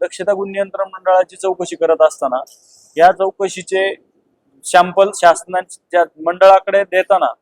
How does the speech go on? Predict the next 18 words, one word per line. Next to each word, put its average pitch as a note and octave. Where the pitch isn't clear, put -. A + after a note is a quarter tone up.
त्याचे F3
काही F#3+
सॅम्पल F3
आम्हाला F3+
पण F3
द्यावे, C#3+
जेणेकरून F3+
आम्ही E3
पण G3+
खाजगी E3
श-, -
लॅबमध्ये E3
हे D3+
तपासू. D3
दुसरी F3+
मागणी G#3
आहे G3
की, G#3+